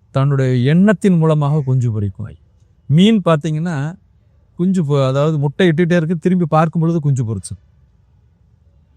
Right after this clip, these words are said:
இது போன்ற வந்து மகான்கள் வந்து திருவிட-, கண் மூலமாக, தீட்சை மூலமாக என்னாச்சுன்னா, கண்ணால் வந்து அந்த ஒ-, வரைந்த உருவத்தை ஒரு மணி நேரத்துக்கு மேல வந்து பார்த்திருக்காங்க.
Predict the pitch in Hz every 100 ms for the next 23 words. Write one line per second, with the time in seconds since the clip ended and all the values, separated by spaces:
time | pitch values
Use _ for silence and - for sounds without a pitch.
0 | _ _ _ 147 165 156 185 180 170 165
1 | 127 131 214 220 180 160 151 160 196 -
2 | 226 233 180 120 - 165 202 196 160 160
3 | 147 139 143 240 233 151 127 113 110 117
4 | 120 117 117 110 131 147 120 _ _ _
5 | _ _ _ - 165 185 190 190 180 165
6 | 156 170 190 190 - 139 131 127 117 117
7 | 110 107 - 104 127 143 151 143 127 107
8 | 135 160 131 - 107 107 110 107 117 _
9 | _ _ _ _ _ _ _ _ _ 117
10 | 123 165 185 180 151 147 170 151 131 127
11 | 131 120 123 160 135 123 120 107 98 98